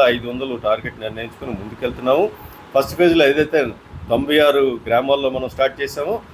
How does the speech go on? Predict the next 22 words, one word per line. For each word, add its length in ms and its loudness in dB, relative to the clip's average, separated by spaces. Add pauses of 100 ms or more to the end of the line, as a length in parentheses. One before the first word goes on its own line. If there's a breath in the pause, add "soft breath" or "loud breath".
(180)
అదేవిధంగా 560 4
సెకండ్ 340 -4
ఫేజ్లో 340 -2
కూడా 420 2 (500)
మరొక 340 0 (400)
నూట 240 -2
ఐదు 320 2
గ్రామాల్లో 640 0 (420)
మరి 220 -2
మన 200 0
అమూల్, 560 2 (140)
ఆ, 240 -2 (360)
జగనన్న 360 2
పాల 320 2
వెల్లువ 320 -2
అమూల్ 440 0 (400)
ప్రోగ్రామ్ని 480 0
మనం 280 -4 (340)
రెండో 220 2
ఫేజ్లో 380 0
కూడా 400 2 (460)
మనం 520 -4